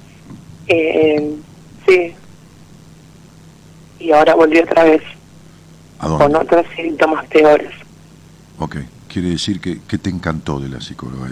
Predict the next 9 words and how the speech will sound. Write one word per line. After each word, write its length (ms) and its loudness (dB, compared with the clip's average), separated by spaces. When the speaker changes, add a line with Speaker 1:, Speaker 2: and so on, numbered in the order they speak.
Speaker 2:
¿Es 100 -16
linda, 380 -6
macanuda? 680 -8
¿Te 80 -10
canta 280 -8
alguna 280 -8
canción 560 -4
mientras? 300 -12
Speaker 1:
No, 420 4